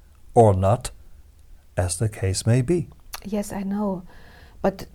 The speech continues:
Speaker 2: do really all people at every moment, at every second, have the same chance, the same cosmic potential to create luck?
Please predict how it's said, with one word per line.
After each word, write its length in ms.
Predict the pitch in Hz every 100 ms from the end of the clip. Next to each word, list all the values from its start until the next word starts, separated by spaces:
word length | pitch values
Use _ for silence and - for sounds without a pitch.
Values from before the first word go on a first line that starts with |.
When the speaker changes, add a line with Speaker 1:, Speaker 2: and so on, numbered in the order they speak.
| 180
Speaker 2:
do 200 | 196 240
really 400 | 202 226 262 226
all 340 | - 190 220
people 540 | 240 - 220 196 - 160
at 120 | - -
every 280 | 208 220 254
moment, 460 | 233 196 165 165 -
at 120 | -
every 280 | - 202 233
second, 520 | 247 - 220 - 170
have 280 | - 190 180
the 100 | -
same 340 | 190 - 180 190
chance, 560 | - 147 170 202 254
the 120 | -
same 420 | 170 - 190 226 247
cosmic 540 | - 175 185 233 -
potential 520 | - - 185 196 -
to 160 | 240 185
create 520 | - 196 196 214 214
luck? 380 | 185 190 220 -